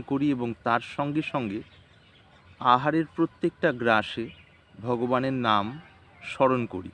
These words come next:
জল পান করা, দুধ ইত্যাদি পান করার সময়ও ভগবানের নাম স্মরণ করি।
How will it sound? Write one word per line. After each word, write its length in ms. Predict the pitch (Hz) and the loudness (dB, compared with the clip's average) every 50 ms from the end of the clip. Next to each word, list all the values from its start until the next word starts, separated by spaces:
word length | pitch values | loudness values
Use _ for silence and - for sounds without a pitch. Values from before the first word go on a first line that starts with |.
| - _ _ _ _ _ _ _ _ - _ _ _ _ _ _ _ _ - - _ - - - _ - - - - 107 104 | -18 _ _ _ _ _ _ _ _ -20 _ _ _ _ _ _ _ _ -20 -20 _ -20 -20 -20 _ -20 -18 -14 -10 -4 2
জল 200 | 127 123 127 131 127 - | 4 4 4 4 2 2
পান 180 | - 135 127 131 131 | 2 4 4 4 0
করা, 300 | - - 123 120 123 120 120 120 113 104 | 0 0 0 2 2 0 0 -2 -4 -4
দুধ 220 | 117 117 113 110 110 - - _ _ _ _ _ _ _ _ _ _ - - - - | -4 -2 -2 -4 -6 -12 -20 _ _ _ _ _ _ _ _ _ _ -20 -20 -10 -6
ইত্যাদি 400 | - 135 - - 139 127 123 127 | -6 -6 -2 0 0 0 2 0
পান 240 | 120 - 120 110 107 107 101 - | 0 0 2 2 2 0 -2 0
করার 220 | 120 113 117 113 - - | 0 0 0 -2 -4 -6
সময়ও 400 | - 123 127 127 117 95 92 95 120 156 - _ _ _ _ _ _ - 98 104 | -6 -4 -4 -2 -2 -4 -4 -6 -10 -16 -20 _ _ _ _ _ _ -16 -8 -4
ভগবানের 460 | 113 113 120 113 113 110 117 120 120 117 107 | -2 -2 0 2 0 0 0 0 -2 0 0
নাম 120 | 98 98 110 | 0 0 0
স্মরণ 340 | 107 - - 107 98 101 98 101 | -4 -6 -4 -4 -4 -4 -4 -6
করি। 260 | - - 92 101 113 | -8 -8 -8 -8 -10